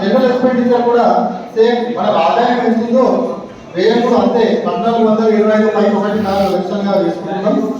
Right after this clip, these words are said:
ప్లాన్ non-plan క్యాపిటల్ ఎనిమిది వందల యాభై ఐదు లక్షలు చేసుకుంటున్నాం. డిపాజిట్స్ and లోన్స్ ఏడు వందల డెబ్బై లక్షలు,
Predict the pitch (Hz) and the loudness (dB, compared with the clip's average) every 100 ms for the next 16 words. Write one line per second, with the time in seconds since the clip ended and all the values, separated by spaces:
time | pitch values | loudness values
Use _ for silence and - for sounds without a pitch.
0 | - - 190 208 220 226 226 233 233 214 | -10 -6 -2 0 0 0 0 0 2 2
1 | 214 226 220 190 196 220 214 202 196 190 | 2 -2 -2 0 2 4 4 2 2 0
2 | 190 180 180 180 180 190 190 226 - 254 | -2 -2 -2 -2 -2 -4 -4 -2 -4 -6
3 | - - 220 220 247 247 262 254 240 214 | -10 -10 -2 2 2 2 0 0 0 2
4 | 220 220 - 208 220 214 - - - 208 | 2 2 2 2 2 2 -2 -8 -12 -4
5 | 214 233 226 214 196 | 0 2 2 0 -2